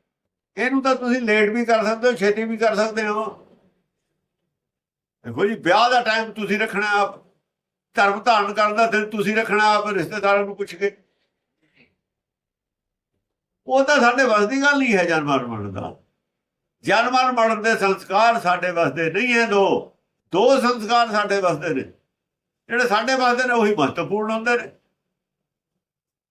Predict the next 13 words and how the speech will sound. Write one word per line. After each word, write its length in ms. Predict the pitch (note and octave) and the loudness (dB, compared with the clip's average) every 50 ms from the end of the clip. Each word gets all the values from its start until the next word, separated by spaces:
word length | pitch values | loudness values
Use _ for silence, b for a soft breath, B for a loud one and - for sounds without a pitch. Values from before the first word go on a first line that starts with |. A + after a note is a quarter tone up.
| _ _ _ - | _ _ _ -16
ਉਹੀ 180 | A2+ G#2+ A#2+ E3 | -8 -6 -4 -4
ਮਹੱਤਵਪੂਰਨ 680 | - G3+ F3 C#3 C3+ D3 F3+ D3 D3 G3 G3+ G3+ G#3 A3 | -2 -2 -4 -4 -4 -6 -8 -6 -2 -2 -2 -2 -2 -4
ਹੁੰਦੇ 280 | G#3+ G#3+ G#3 G#3 G3 | -6 -6 -6 -6 -6
ਨੇ 220 | F#3+ G3 G3+ - - | -6 -8 -10 -12 -10
ਸਾਡੇ 300 | - D#3 E3 E3 F3 F3+ | -8 -4 -4 -2 -2 0
ਵਾਸਤੇ। 360 | F3 E3 E3 D#3+ - - _ _ _ _ _ _ _ _ _ _ - | 0 0 -2 -4 -8 -14 _ _ _ _ _ _ _ _ _ _ -10
ਹੁਣ 180 | A3+ B3 - | -10 -8 -4
ਮਰਨ 300 | - G#3+ G#3+ G#3+ A3+ A3+ | -2 -2 0 0 -2 -4
ਤਾਂ 320 | G#3 - A#3+ A#3+ A#3+ A#3+ G#3+ | 0 2 4 4 4 4 2
ਮਜਬੂਰੀ 420 | G#3 G3 F#3+ F#3+ A3 A#3 B3 A#3+ | 2 2 2 2 2 2 2 2
ਦੀ 120 | A3+ A3+ G#3 | 0 0 0
ਗੱਲ 180 | E3+ C3+ A#2+ | 0 0 -2
ਹੈ, 80 | - | -4